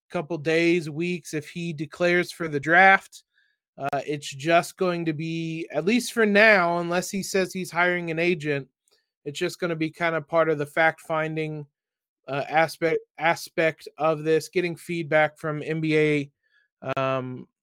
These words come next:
personnel, scouts, front office types. Um, and he should do that, but don't be surprised when that happens. But with him, there should be a baseline of making the tournament, and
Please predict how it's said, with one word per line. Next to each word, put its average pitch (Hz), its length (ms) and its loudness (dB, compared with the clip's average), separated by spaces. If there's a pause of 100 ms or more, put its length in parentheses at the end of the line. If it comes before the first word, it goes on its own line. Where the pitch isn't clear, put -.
(280)
personnel, 156 600 0
scouts, 151 840 2
front 156 300 2
office 143 360 -2
types. 147 640 -2 (520)
Um, 135 420 -8
and 170 100 -4
he 196 160 0
should 240 320 2
do 151 180 2
that, 139 300 6
but 143 320 6 (140)
don't 165 160 0
be 185 120 2
surprised 165 500 0
when 156 80 -8
that 151 360 -4
happens. 151 440 -6
But 156 320 2 (720)
with 220 300 4
him, 214 520 2 (1160)
there 180 160 2
should 185 320 -2
be 185 100 2
a 156 80 2
baseline 131 680 -6
of 127 160 -12
making 139 460 -8
the 127 100 -10
tournament, 131 600 -6
and 139 460 -4